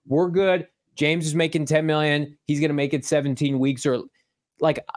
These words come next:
you gotta have a stable game, run game with Joshua Dobbs. And then Kyler Murray in this offense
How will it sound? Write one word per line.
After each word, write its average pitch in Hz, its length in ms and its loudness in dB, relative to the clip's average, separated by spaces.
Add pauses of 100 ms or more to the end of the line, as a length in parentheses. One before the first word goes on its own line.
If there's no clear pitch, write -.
you 180 160 2
gotta 262 180 4
have 156 120 2
a 131 60 0
stable 170 440 0
game, 123 420 0
run 147 240 2
game 110 180 0
with 101 120 -4
Joshua 110 360 -2
Dobbs. 123 380 0
And 143 180 0
then 147 140 0
Kyler 190 320 0
Murray 330 260 2
in 208 80 2
this 139 200 0
offense 117 500 0